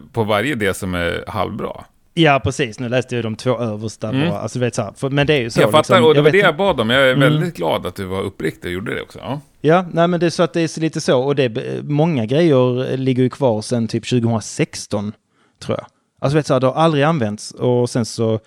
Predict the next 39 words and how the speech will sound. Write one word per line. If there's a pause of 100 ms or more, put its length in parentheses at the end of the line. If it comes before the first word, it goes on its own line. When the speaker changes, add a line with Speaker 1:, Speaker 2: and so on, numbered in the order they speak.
(400)
Speaker 2:
vissa
grejer
plockar
jag,
plockar
jag
ut
och
gör
någonting
av.
Och
så,
jag
bygger
te-,
te-,
texter
ibland
sådär,
men
oftast
blir
det
några
enstaka
ord. (260)
Och
sen
så
bygger
jag
allt
runt
omkring
där.
Nej,
så
att